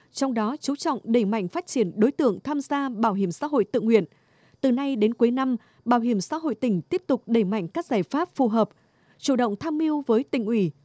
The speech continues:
Hội đồng Nhân dân, Ủy ban Nhân dân tỉnh, thường xuyên lãnh đạo, chỉ đạo thực hiện tốt chính sách bảo hiểm xã hội, bảo hiểm y tế trên địa bàn. Phối hợp với các sở ngành tham mưu trình Ủy ban Nhân dân, Hội đồng Nhân dân tỉnh ban hành cơ chế chính sách,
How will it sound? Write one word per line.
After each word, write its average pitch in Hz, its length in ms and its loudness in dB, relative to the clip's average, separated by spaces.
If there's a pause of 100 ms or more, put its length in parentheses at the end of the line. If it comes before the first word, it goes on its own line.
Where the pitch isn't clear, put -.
Hội 277 180 0
đồng 233 240 0
Nhân 262 120 -2
dân, 277 280 2 (200)
Ủy 240 220 2
ban 262 160 0
Nhân 262 100 -4
dân 262 200 -2
tỉnh, 208 240 2 (360)
thường 269 180 4
xuyên 320 260 -2
lãnh 285 180 -4
đạo, 277 300 -2
chỉ 226 180 0
đạo 214 240 -2 (100)
thực 254 160 0
hiện 220 160 0
tốt 330 240 -2
chính 208 200 0
sách 330 280 -6
bảo 233 200 0
hiểm 202 200 0
xã 285 160 -4
hội, 254 260 2 (300)
bảo 247 160 4
hiểm 226 200 2
y 320 140 -4
tế 240 340 0
trên 294 160 -2
địa 254 80 0
bàn. 196 260 0 (640)
Phối 240 220 6
hợp 320 220 -4
với 214 120 0
các 359 160 -4
sở 233 260 -2
ngành 202 380 -2
tham 285 220 -2
mưu 285 220 0
trình 240 300 -2
Ủy 233 200 -2
ban 262 160 -2
Nhân 277 100 -2
dân, 262 280 0 (280)
Hội 277 180 4
đồng 240 240 0
Nhân 294 100 -4
dân 311 160 -4
tỉnh 208 280 0 (100)
ban 294 180 0
hành 262 200 -4
cơ 294 220 0
chế 233 260 0
chính 214 260 -2
sách, 339 240 -4